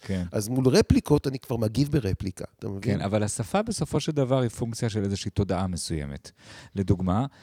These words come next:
Speaker 1: אה, הבת שלי, היום היא בת עשר, אה, וכשהיא הייתה יותר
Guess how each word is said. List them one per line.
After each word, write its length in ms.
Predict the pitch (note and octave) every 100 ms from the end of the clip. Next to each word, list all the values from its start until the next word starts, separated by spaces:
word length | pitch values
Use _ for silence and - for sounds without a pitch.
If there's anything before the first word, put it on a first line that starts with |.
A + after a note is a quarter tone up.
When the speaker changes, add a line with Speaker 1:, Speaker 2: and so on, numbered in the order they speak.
| - _ -
Speaker 1:
אה, 200 | G2 F#2+
הבת 280 | D#2 F#2 A2+
שלי, 220 | - A#2
היום 180 | B2 G#2
היא 80 | G2+
בת 220 | F2 E2
עשר, 460 | C#3+ - F3 D#3 D3
אה, 220 | G2+ G2 F#2+
וכשהיא 500 | F2+ F#2 - - G2+
הייתה 240 | F2+ F2+ A#2
יותר 340 | G#2+ C3 B2